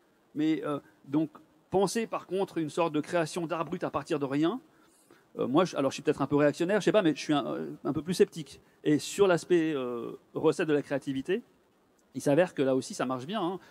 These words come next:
Vous prenez par exemple le mot sur le bout de la langue, vous cherchez un mot, vous le trouvez pas, eh bien ce qu'il faut faire c'est savoir quel mot vous cherchez, puis vous passez à autre chose, et il vient. Et c'est une sorte de mini-application en motif fractal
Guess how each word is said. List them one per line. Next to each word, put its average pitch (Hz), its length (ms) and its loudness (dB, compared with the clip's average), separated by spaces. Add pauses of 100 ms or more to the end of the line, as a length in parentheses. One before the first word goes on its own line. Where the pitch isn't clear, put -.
(120)
Vous 151 80 -8
prenez 160 260 -2
par 151 80 -2
exemple 131 120 -4
le 143 60 0
mot 160 120 0
sur 160 100 -6
le 151 60 -2
bout 156 80 0
de 147 60 2
la 139 40 6
langue, 214 220 2
vous 160 80 -6
cherchez 180 280 -4
un 170 80 4
mot, 175 140 4
vous 156 120 -2
le 165 40 -10
trouvez 156 240 -6
pas, 214 240 -2 (360)
eh 131 60 -6
bien 160 280 0 (260)
ce - 80 -20
qu'il 180 120 -6
faut 175 100 6
faire 202 220 4
c'est 160 100 -2
savoir 196 320 6
quel 185 160 6
mot 196 80 4
vous 160 100 -4
cherchez, 208 360 -2
puis 151 120 -8
vous 139 80 -2
passez 190 240 0
à 170 60 4
autre 147 140 0
chose, 220 280 2
et 175 60 -2
il 202 100 -4
vient. 208 300 -4 (260)
Et 151 80 2
c'est 202 180 0
une 180 120 -4
sorte 196 200 2
de 175 60 8
mini-application 196 840 4 (120)
en 151 100 0
motif 160 280 4
fractal 196 480 2